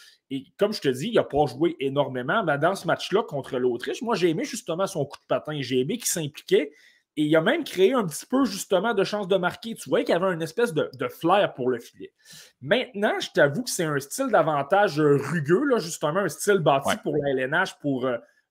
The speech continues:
Speaker 1: euh, entrer dans la tête de l'adversaire. J'ai hâte de surveiller sa saison. Là, il est quand même dans un calibre très relevé. Il y a seulement un point en quatre matchs présentement, ce qui est quand même normal, là. Ça demeure l'un des joueurs les plus jeunes de, de la N C A A, là.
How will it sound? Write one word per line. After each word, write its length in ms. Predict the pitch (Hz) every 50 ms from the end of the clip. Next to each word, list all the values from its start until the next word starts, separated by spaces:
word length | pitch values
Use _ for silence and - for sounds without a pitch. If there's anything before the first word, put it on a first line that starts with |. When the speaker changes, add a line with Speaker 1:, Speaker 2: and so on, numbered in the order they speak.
| _ 117
Speaker 1:
euh, 100 | 123 117 -
entrer 300 | 143 143 131 - - 214
dans 120 | 196 185 147
la 160 | 135 117 113 - _
tête 240 | 190 196 208 196
de 60 | 156 139
l'adversaire. 720 | 139 127 120 127 123 - - - 156 165 214 262 247 202 - _ _ _ _ _ _ _ _ _ _ _ _ _ _
J'ai 200 | - 120 139 202
hâte 180 | 240 294 339 311
de 60 | 208
surveiller 440 | - - 233 202 185 196 185 208 233
sa 160 | - - 165
saison. 520 | 147 - 170 151 139 135 131 160 139 127
Là, 80 | 143 -
il 100 | 285 262
est 80 | 220 -
quand 160 | 294 175 185
même 140 | 240 254 202
dans 180 | 190 160 143
un 80 | 160 151
calibre 500 | 147 - 151 156 185 208 190 151 139 139
très 280 | 135 - - 156 180 180
relevé. 480 | 165 170 143 135 135 135 180 233 254
Il 80 | 262 233
y 60 | 175
a 40 | 139
seulement 360 | - - 170 151 156 190 220
un 140 | 220 180 151
point 280 | - - 185 214 214 170
en 60 | 143
quatre 340 | - 175 156 - - 147 135
matchs 240 | 160 180 190 -
présentement, 520 | - - 156 - 147 131 - - 139 175 233
ce 100 | - - -
qui 200 | - 143 139 120
est 100 | 113 - _ _ _ _ _ _ _ _ _ _ _
quand 200 | - 143 123 131
même 160 | 160 202 202
normal, 420 | 180 175 156 - 127 143 180 208 196
là. 60 | 190
Ça 180 | 190 - 143 127
demeure 300 | 135 131 139 170 170 156
l'un 140 | 147 175
des 120 | 170 147 143
joueurs 280 | 127 131 147 160 180
les 120 | 165 131 131
plus 220 | - - - 127
jeunes 560 | 117 107 131 151 160 170 165 151 139 127 120
de, 240 | 120 120 120 117 110
de 100 | 110 120
la 180 | 117 123 127 131
N 160 | 131 131 127
C 280 | 113 - - - 120 120
A 220 | 120 123 165 233
A, 100 | 240 220
là. 100 | 220 226